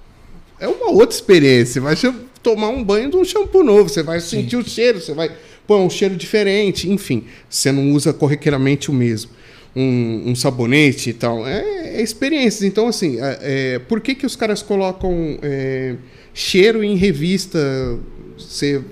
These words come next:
Speaker 1: vai lá, raspa um pouquinho, sai o cheiro do, do, do negócio. É experiência, o cara quer sentir aquilo.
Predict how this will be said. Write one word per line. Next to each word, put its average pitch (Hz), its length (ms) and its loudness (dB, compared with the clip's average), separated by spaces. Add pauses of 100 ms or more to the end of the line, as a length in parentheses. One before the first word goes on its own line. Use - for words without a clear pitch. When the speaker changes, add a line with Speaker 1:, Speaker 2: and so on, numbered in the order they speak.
(100)
Speaker 1:
vai 151 260 0
lá, 196 320 -2 (240)
raspa 180 380 0
um 170 40 2
pouquinho, 170 420 -4
sai 208 240 -2
o 208 60 0
cheiro 190 320 0
do, 175 220 -2
do, 151 280 -4
do 143 200 -4
negócio. 143 400 -2
É - 20 0
experiência, 381 480 -2
o - 40 -20
cara 214 160 -6
quer 214 140 -10
sentir - 440 -8
aquilo. 196 320 -14